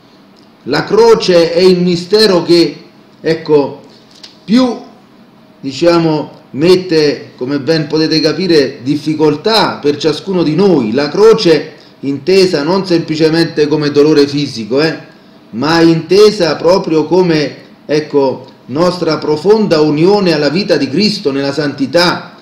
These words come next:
e quindi anche nella espiazione dei peccati. Allora, vedete, dobbiamo renderci conto proprio che <clears throat> l'Eucarestia,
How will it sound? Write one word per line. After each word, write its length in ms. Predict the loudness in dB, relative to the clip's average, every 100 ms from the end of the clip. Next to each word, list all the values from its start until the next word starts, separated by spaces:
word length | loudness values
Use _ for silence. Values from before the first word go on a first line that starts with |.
| -20 _
e 140 | -16 -6
quindi 420 | -2 0 2 2
anche 400 | 4 0 0 0
nella 300 | 2 2 4
espiazione 760 | 2 0 0 0 -2 -4 -2
dei 140 | 0 0
peccati. 720 | -2 -2 0 0 -2 -8 -14 -16 -20 _ _ _ -20 -20 -20 _ _
Allora, 260 | -4 2 2
vedete, 680 | 4 4 4 4 2 -4 -20 -20 -20 _ _ -20 -20 -20 _
dobbiamo 840 | -14 -2 2 2 2 0 -2 -8 -20 _
renderci 560 | -2 0 0 -2 -2 -2
conto 400 | 2 2 2 0
proprio 420 | 2 0 0 0 0
che 400 | 0 0 -4 -14 -12
<clears throat> 400 | -10 -8 -10 -16 -20 _ -2
l'Eucarestia, 1200 | -2 0 0 0 -2 -2 2 2 2 -4 -10 -20